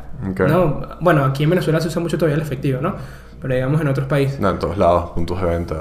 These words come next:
Speaker 1: etcétera,
Speaker 2: Sí, pero,
Speaker 1: transferencias.
Speaker 2: pero bueno, es normal encontrar, eh, semanas que te operaste únicamente dinero digital, por así
Speaker 1: Ujú.
Speaker 2: decirlo. Pero realmente ese dinero no es del todo digital, sigue teniendo un,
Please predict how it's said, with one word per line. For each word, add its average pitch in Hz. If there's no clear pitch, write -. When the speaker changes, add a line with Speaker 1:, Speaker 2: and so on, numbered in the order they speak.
Speaker 1:
etcétera, 160
Speaker 2:
Sí, 135
pero, 139
Speaker 1:
transferencias. 165
Speaker 2:
pero 190
bueno, 190
es 180
normal 226
encontrar, 185
eh, 190
semanas 196
que 196
te 165
operaste -
únicamente 190
dinero 165
digital, 165
por 127
así 135
Speaker 1:
Ujú. 113
Speaker 2:
decirlo. 135
Pero 175
realmente 226
ese 180
dinero 185
no 156
es 156
del 170
todo 185
digital, 180
sigue 143
teniendo 156
un, -